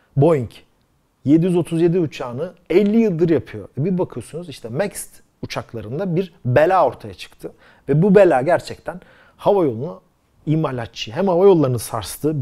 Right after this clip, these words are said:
yüzlerce uçak yere indi. Öbür tarafta da imalatçıyı sarstı. Dünyanın parası tazminat ödemek zorunda kaldı. Yani bu işin çok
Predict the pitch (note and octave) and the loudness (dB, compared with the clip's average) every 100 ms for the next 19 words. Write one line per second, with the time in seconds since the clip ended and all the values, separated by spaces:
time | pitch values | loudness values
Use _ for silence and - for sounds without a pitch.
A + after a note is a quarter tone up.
0 | G#2+ G#2 A#2 C3+ E3+ C#3+ B2+ - G2 - | -4 0 2 4 4 4 -2 -6 -14 -14
1 | G2 F#2+ G2 F3 A3+ - _ _ - F#3+ | -14 -14 -4 -4 -4 -14 _ _ -4 -2
2 | A3+ G#3 D#3+ B2 F3+ B3+ _ _ - F#3 | 0 0 0 -6 -8 -10 _ _ 2 4
3 | B3 A#3 A3+ - A#3+ - D#3 A#2+ B2 B2+ | 4 2 0 -2 -8 -6 -10 -4 0 0
4 | D#3 F3 A3 F3+ D3+ F#3 F3 D3 D#3 F3 | 0 -2 -2 0 -2 -4 -8 -6 -4 -4
5 | C#3+ D3 D3 A#2+ A2+ G#2 F#2 - G2 - | -4 -4 -2 -4 -4 -8 -12 -18 -20 -20
6 | _ _ _ - _ - F3+ G#3+ - _ | _ _ _ -20 _ -8 -4 -4 -4 _
7 | _ _ C3+ G#3+ G#3+ - C#3 A2+ - | _ _ 2 4 2 0 -6 -4 0